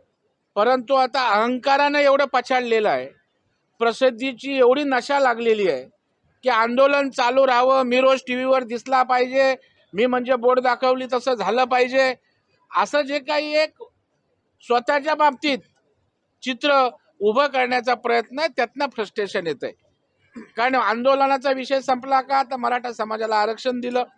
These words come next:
बाकी जे विषय आहेत, अनेक सोयी सवलती मराठा समाजाला दिलेल्या आहेत. सरकार सकारात्मक आहे का, तर मुख्यमंत्री स्वतः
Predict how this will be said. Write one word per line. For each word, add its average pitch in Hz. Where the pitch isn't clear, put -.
बाकी 226
जे 277
विषय 262
आहेत, 269
अनेक 247
सोयी 262
सवलती 262
मराठा 214
समाजाला 220
दिलेल्या 226
आहेत. 226
सरकार 247
सकारात्मक 269
आहे 262
का, 269
तर 196
मुख्यमंत्री 233
स्वतः 233